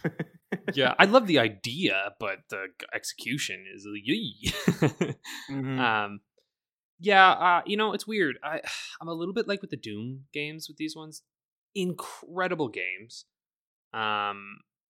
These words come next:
Speaker 2: really gotta be in the mood for them, though. And, like, the f-, like, I
Speaker 1: Yeah.
Speaker 2: played through the, the first of the two new Wolfenstein ones, and then the newest one,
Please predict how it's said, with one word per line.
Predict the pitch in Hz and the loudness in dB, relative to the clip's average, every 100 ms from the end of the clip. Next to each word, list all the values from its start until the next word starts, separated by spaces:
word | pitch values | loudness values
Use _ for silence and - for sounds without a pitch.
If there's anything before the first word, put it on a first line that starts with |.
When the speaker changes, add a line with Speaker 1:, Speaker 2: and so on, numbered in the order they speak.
| _ _ _ _ _ _ _ _ _ _ _ - | _ _ _ _ _ _ _ _ _ _ _ -8
Speaker 2:
really | 123 117 | -4 0
gotta | 107 101 | 2 0
be | 98 | -2
in | |
the | 95 | -8
mood | 95 92 | -14 -14
for | 95 | -12
them, | 90 92 | -12 -10
though. | 90 95 | -12 -8
And, | 113 | -6
like, | 110 107 | -4 -6
the | 123 | -8
f-, | 113 - - | -10 -10 -10
like, | 120 110 117 | -6 -4 0
I | 127 | 0
Speaker 1:
Yeah. | 120 | 0
Speaker 2:
played | 143 135 | -2 -2
through | - 120 | -2 -4
the, | 107 104 98 _ | -2 -4 -4 _
the | - | -18
first | - - 127 - - - - | -12 -4 -4 -4 -10 -12 -10
of | 110 | -10
the | 104 | -10
two | - 127 107 | -8 -8 -8
new | 98 110 | -10 -10
Wolfenstein | 113 117 127 - 127 131 | -8 -8 -8 -4 -4 -2
ones, | 135 135 - | -4 -6 -6
and | 127 | -4
then | 120 113 | -4 -2
the | 113 | -4
newest | 110 120 156 156 - - | -4 -2 0 0 -2 -12
one, | 92 | -16